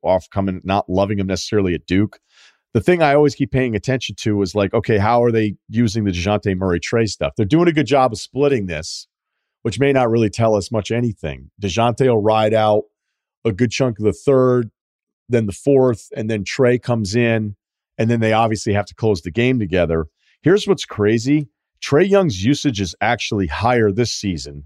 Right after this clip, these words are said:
than at any point in his career, which I thought was gonna be impossible with DeJounte on the team. This team is last in passing. That's it. They pass the ball the least number. It's not assists. It's not assist ratio, any of that kind of stuff. They pass the ball less than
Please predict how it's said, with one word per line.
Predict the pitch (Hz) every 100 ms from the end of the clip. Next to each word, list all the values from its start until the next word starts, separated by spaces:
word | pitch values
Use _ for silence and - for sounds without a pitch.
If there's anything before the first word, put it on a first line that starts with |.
| _
than | 85 104 98 92
at | 104 -
any | 120 123
point | 107 113 -
in |
his | 90 -
career, | - 92 82 - -
which | 104 -
I | 107
thought | - 156 147
was | 139
gonna | 131 113
be | 107
impossible | 87 - 120 120 - 95
with | 90 82
DeJounte | 80 101 101 98 87
on | 78
the | -
team. | 131 98 - _ _ _ _ _
This | 131
team | - 220 208
is | 123
last | 104 104 127 139 -
in | 131 98
passing. | - 113 117 - - _ _ _ _ _ _ -
That's | 101
it. | 160 -
They | 101
pass | 98 107 147 147 -
the |
ball | 117 127 120
the | 98
least | 98 98 151 - - _
number. | 107 127 120
It's | 101
not | 139
assists. | 151 - 160 -
It's | 107 -
not | 123
assist | 113 127 -
ratio, | 131 117 - 110
any |
of | 110
that |
kind | 101
of | 104
stuff. | 101 - _ - _
They | 139 156
pass | - 156 170
the | -
ball | 139 151 139 120 _ _ -
less | 135 123
than | - 117